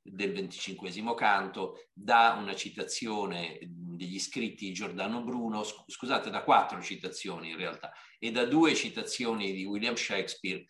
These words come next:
dal Mercante di Venezia e da Coriolano. E sostanzialmente ne emerge, eh, una visione per cui,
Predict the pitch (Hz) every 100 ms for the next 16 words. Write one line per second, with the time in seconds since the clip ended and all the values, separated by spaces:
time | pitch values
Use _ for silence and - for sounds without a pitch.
0 | _ - 95 98 95 107 104 104 95 110
1 | 92 87 85 - 90 - 92 85 98 92
2 | 90 85 - 76 - - - _ - -
3 | - - 156 151 170 160 190 202 - 139
4 | 123 123 135 160 175 - 147 117 - -
5 | - 113 113 135 135 127 131 143 175 190
6 | 165 - 117 - - 185 170 110 -